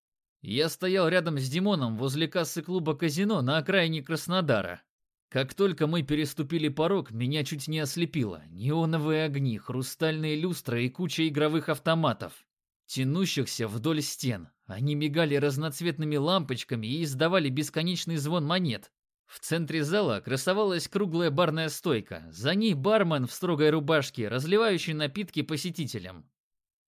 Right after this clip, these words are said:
По углам стояли столы для покера и блэкджека, вокруг которых уже толпились мужики с горящими глазами и сигаретами в зубах.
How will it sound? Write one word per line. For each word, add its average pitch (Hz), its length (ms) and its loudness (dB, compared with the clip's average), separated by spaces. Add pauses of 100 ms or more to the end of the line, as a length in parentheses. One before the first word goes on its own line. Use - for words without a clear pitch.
(120)
По 131 80 0
углам 170 540 2
стояли 175 500 -2
столы 180 440 0
для 131 220 0
покера 139 440 0
и 113 40 2
блэкджека, 113 800 0
вокруг 135 480 -2
которых 147 500 0
уже 131 220 0
толпились 147 540 -2
мужики 139 400 0
с 120 100 -2
горящими 131 520 -2
глазами 139 520 0
и 107 60 -4
сигаретами 135 640 0
в 117 80 -4
зубах. 123 560 -2